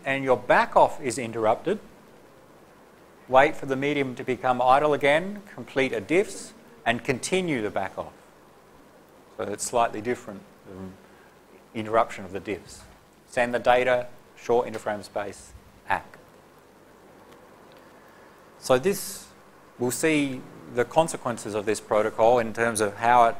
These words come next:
provides efficiency, robustness, and fairness designed to, to, uh,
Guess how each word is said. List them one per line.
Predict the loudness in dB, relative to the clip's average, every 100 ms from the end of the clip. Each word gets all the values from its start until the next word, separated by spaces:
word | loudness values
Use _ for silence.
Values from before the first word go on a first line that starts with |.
| -6
provides | 2 6 6 6
efficiency, | 0 -2 -2 -2 -6 -2 -2 -2 -4 -12 -20 0
robustness, | 4 6 6 4 2 -4 -6 -10
and | -8
fairness | 0 0 0 -4 -8 -16 -20 -20 -20 -20 -20 -12 -2
designed | 2 4 6 4 2 -4
to, | -2 -2 -2
to, | -2 0 0 -2 -10 -20 -20 -20 -12
uh, | -8 -6 -8